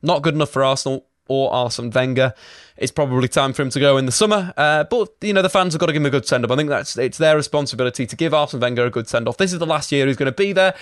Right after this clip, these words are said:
They're out the Champions League, they're out the title race. We might as well get behind the boys, celebrate Arsene Wenger's reign at Arsenal. That's about it. Anyway, moving on to a, a, a more fun game. Uh, you know, one that wasn't as frustrating and tactically so poor.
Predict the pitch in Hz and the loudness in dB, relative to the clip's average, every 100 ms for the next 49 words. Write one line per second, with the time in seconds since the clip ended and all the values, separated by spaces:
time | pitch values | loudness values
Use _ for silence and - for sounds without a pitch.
0 | - 180 180 156 - 156 147 127 147 139 | -2 2 4 2 0 -2 -2 -2 -2 2
1 | 139 135 131 139 120 135 135 - - 156 | 2 2 0 2 2 4 2 0 -4 0
2 | 147 135 127 - 127 123 117 131 131 - | 0 0 0 0 0 0 0 0 0 -2
3 | - - - 180 143 143 131 127 123 131 | -10 -4 2 4 6 6 4 2 0 0
4 | 123 110 120 117 104 120 - 123 - _ | 0 2 2 4 0 -2 -4 -8 -10 _
5 | _ _ _ - 127 117 110 123 - - | _ _ _ -8 -2 0 2 0 -2 -18
6 | - - - - - _ _ _ _ _ | -20 -20 -20 -20 -20 _ _ _ _ _
7 | _ _ _ - 226 220 - 135 151 247 | _ _ _ -2 2 2 2 0 2 4
8 | 247 220 214 196 _ _ _ - 220 202 | 4 2 0 -4 _ _ _ -4 2 4
9 | 170 185 180 180 277 311 269 269 196 123 | 4 0 -2 0 2 4 2 2 2 0
10 | 107 - _ - 147 147 156 143 127 165 | -2 -12 _ 0 2 2 2 0 0 0
11 | 254 254 214 196 196 180 - 180 - 185 | 0 2 0 2 0 -2 -6 -8 -4 -2
12 | 196 - 170 143 190 107 - 170 - 165 | -2 -4 -8 -6 -8 -8 -6 -4 -2 -2
13 | - - 180 131 | -2 0 2 2